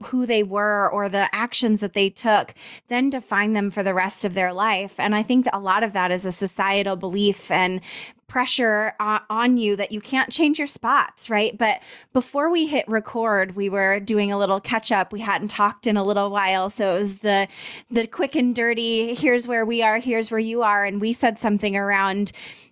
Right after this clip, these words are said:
starting a business, right? And how alluring it was. And it's, like, the in love phase, but now we're in, like, the love phase. That's a little harder to keep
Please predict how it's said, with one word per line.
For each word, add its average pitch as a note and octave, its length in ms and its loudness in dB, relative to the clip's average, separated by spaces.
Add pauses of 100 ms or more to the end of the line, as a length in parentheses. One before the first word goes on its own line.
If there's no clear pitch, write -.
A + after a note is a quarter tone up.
starting G#3+ 440 0
a A#3+ 60 -4
business, C#4 480 2
right? A#3 180 0
And B3 80 -6
how A3 180 2
alluring C#4+ 440 0
it - 100 -2
was. G3+ 420 0
And G3 220 -2
it's, G3 180 -6
like, G#3 200 2
the A#3+ 180 -2
in C4+ 160 2
love D#4+ 260 0
phase, G3+ 520 0
but G#3 160 -4
now G#3 260 2
we're A#3+ 220 2
in, B3 180 2
like, B3+ 240 -2
the B3 120 -2
love D4 320 2
phase. G3 340 0
That's G3+ 180 -4
a G#3+ 40 0
little A#3+ 260 0
harder D4+ 420 0
to A3+ 100 -8
keep A3 320 -4